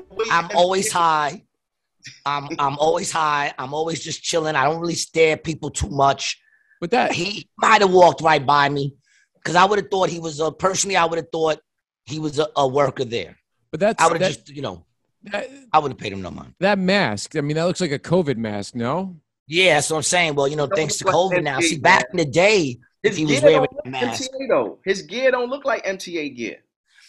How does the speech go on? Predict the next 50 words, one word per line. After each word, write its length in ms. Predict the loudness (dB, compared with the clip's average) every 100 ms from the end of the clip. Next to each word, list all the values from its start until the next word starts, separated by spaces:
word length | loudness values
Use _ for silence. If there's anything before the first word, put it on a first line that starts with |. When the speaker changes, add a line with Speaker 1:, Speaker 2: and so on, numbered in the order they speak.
| _
Speaker 2:
Yeah, 220 | 0 4 4
but 120 | 6
I 100 | 4
wouldn't 240 | 4 2
have, 160 | 0 0 -2
I 80 | 0
wouldn't 240 | 2 0 -2
have 140 | -4
checked 400 | -4 -4 -6 -12
him. 120 | -16 -6
You 100 | -2
know 80 |
what 60 | -2
I'm 60 | 0
saying? 300 | 0 2 2
I 80 |
would've 160 | 2 -2
just 160 | -8 -8
been 120 | -6
like, 160 | -2
"All 60 | 0
right, 160 | -2 -2
whatever. 260 | -6 -6
It's 160 | -8 -10
a 40 |
Speaker 1:
Checked 80 | -6
Speaker 2:
big 140 | -4 -2
Speaker 1:
him, 40 |
like, 140 | 2 2
Speaker 2:
dude. 180 | 2
I'm 140 | 0 0
not," 200 | -2 -4 -12 _ _ _ _ _ _ 2
Speaker 1:
I'd 120 | 2
have 80 | 2
Speaker 2:
you 40 |
Speaker 1:
been 40 |
Speaker 2:
know, 40 | 2
Speaker 1:
like, 240 | 2 0
"Big 260 | -2 0 4
Speaker 2:
like 220 | 4 4
Speaker 1:
dude, 140 | 0 -8 _ -18
you 140 | -8 -2
look 180 | -2
crazy 460 | 0 0 0 -2 -8
coming 240 | -6 -4
on 100 | -2
the 80 | -4
train. 520 | -6 -4 -2 0 -2
Like, 180 | -2 -4
you 140 | -6